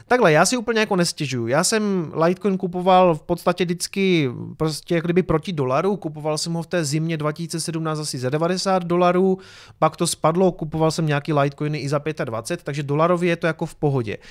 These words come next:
Ale víte, že dlouhodobě se snažím spíš jako mít altcoiny, který, eh,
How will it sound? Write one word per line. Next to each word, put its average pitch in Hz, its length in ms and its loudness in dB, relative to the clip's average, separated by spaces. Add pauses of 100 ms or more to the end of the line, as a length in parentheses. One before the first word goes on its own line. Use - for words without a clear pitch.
(200)
Ale 135 180 0
víte, 160 200 0
že 185 120 2
dlouhodobě 170 760 2 (260)
se - 180 -4
snažím 165 460 2
spíš 175 240 -4
jako 180 360 2 (460)
mít 175 320 2
altcoiny, 170 560 0
který, 175 540 0
eh, 113 280 -10